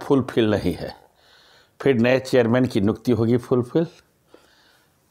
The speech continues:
और इसके बाद एसएससी की परीक्षा आपकी ली जाएगी। जो अभी चेयरमैन है,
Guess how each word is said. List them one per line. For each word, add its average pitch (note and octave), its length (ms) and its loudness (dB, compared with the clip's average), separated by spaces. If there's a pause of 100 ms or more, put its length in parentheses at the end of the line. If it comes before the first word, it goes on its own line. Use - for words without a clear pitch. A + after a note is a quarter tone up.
(180)
और B2+ 260 2
इसके C3 280 0
बाद A#2 320 2
एसएससी B2+ 400 -2
की A2 140 -4
परीक्षा G2+ 540 -2 (480)
आपकी A#2 280 0
ली G#2 140 2
जाएगी। E2 420 -4
जो A2 120 2
अभी B2 220 2
चेयरमैन A#2 520 0
है, B2+ 180 -2